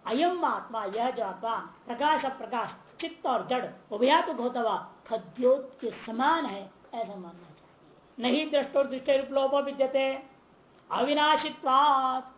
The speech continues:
बृहदारण्यक उपनिषद का मंत्र है, नहीं दृष्टो दृष्टि रूप लोपो विद्यते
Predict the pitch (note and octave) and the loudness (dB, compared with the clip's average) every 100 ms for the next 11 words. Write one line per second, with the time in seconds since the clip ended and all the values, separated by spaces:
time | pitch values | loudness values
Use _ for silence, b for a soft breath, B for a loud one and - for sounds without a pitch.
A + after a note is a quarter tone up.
0 | - A3+ C4 C4 B3 - G3 G#3+ G3 F#3+ | -12 -2 0 0 -4 -8 -12 -12 -14 -14
1 | F#3+ F#3+ F#3+ F#3+ G3+ A3 A3 - - _ | -14 -14 -14 -8 -2 0 0 -4 -20 _
2 | _ - F#3+ G#3 B3+ C4 A#3+ E3 G3+ - | _ -10 -8 -4 -4 -4 -8 -10 -12 -10
3 | A#3+ A3+ F#3 F#3 - A3 G3 F#3+ G3 G3 | -10 -10 -10 -12 -6 -6 -8 -10 -6 -2
4 | G3+ G3+ A#3+ D4+ F#4 - - - A3+ F3 | -2 0 2 4 2 -4 -18 -16 -16 -6
5 | F#3+ F#3+ G#3 G3+ G#3 | -6 -4 -4 -4 -6